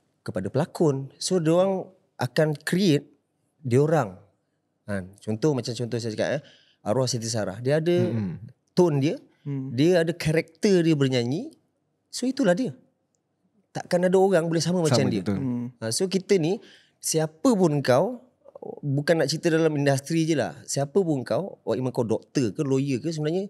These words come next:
Speaker 1: kau kena create, itulah karakter kau.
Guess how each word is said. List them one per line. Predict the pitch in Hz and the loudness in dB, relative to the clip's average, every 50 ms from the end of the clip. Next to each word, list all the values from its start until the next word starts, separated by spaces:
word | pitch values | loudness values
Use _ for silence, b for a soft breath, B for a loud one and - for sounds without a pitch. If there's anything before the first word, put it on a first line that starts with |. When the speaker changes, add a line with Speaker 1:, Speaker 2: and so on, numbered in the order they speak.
| B B B B B | B B B B B
Speaker 1:
kau | B - 190 | B -2 -2
kena | 190 - 180 180 | 0 0 0 0
create, | 165 - - 175 180 - - - _ _ _ _ _ _ _ _ _ - | 0 0 0 0 0 0 -2 -6 _ _ _ _ _ _ _ _ _ -4
itulah | - 175 - 202 175 135 | -4 -2 0 2 2 2
karakter | - - 113 - - - 107 87 | 2 -2 -4 -4 -4 -8 -8 -8
kau. | 82 64 - | -8 -12 -14